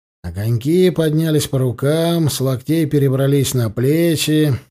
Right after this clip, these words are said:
спрятавшись в густой волне черных, как ночь, волос, и те словно бы подхватила невидимая волна. Они вздыбились, как от сильного порыва ветра,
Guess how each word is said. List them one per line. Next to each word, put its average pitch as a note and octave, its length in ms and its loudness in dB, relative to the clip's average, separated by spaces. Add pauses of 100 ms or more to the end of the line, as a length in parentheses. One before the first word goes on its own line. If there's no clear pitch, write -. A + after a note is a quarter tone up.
(220)
спрятавшись D#3+ 960 -4
в B2 100 -2
густой F3 560 -2
волне F#3+ 480 2
черных, F3 640 0
как D3 280 -4
ночь, D#3 420 -2
волос, D3+ 960 -2 (500)
и D2 100 -12
те A2+ 460 -6
словно G2+ 460 -6
бы G2 100 -6
подхватила G2 680 -8
невидимая F#2+ 680 -4
волна. D#2+ 840 -8 (840)
Они G2 240 -4
вздыбились, D3 1000 2
как B2+ 200 -4
от B2+ 120 -4
сильного B2 480 0
порыва A2+ 440 -2
ветра, G2 800 -4